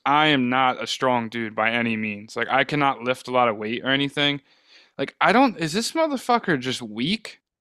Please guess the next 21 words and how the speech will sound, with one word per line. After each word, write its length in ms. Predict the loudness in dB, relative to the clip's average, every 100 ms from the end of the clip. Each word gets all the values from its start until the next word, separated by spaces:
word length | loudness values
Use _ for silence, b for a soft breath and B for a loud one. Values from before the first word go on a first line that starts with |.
| _ _ -2
Like, 200 | -2 -2
physically 680 | 2 4 4 2 2 0 0
weak 400 | -2 -2 -4 -4
for 160 | -2
the 120 | 0
division? 560 | -2 -2 -2 0 -2 -2
Like, 180 | -4 -2
should 220 | -2 0
he 160 | 2 4
almost 440 | 4 4 2 -2
be 120 | -8
fighting 440 | 0 2 4 2 2
down, 440 | 2 2 2 -2
even 320 | -4 -2 -2
given 360 | 0 0 0 0
his 240 | 0 -2
height? 240 | 0 0 0
He's 180 | -4 -4
a 40 |
little 220 | -4 -4
taller. 480 | -2 2 2 2